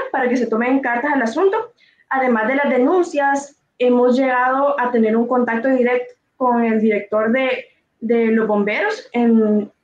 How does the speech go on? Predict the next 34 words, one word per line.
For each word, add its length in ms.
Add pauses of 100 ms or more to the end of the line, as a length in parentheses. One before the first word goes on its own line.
(100)
la 160
zona 240
regional 680 (440)
para 240
que 120
todas 300
las 160
denuncias 380
que 80
nos 200
lleguen 400
de, 560
de 140
las 420
personas, 540
de 60
los 120
ciudadanos, 480 (520)
a 100
nuestras 360
páginas 680
de 240
Facebook, 600
de 140
Instagram, 580
nosotros 320
podemos 460
hacer 300
un 120
enlace 280
directo 340
y 220
decirles, 760 (600)
y 540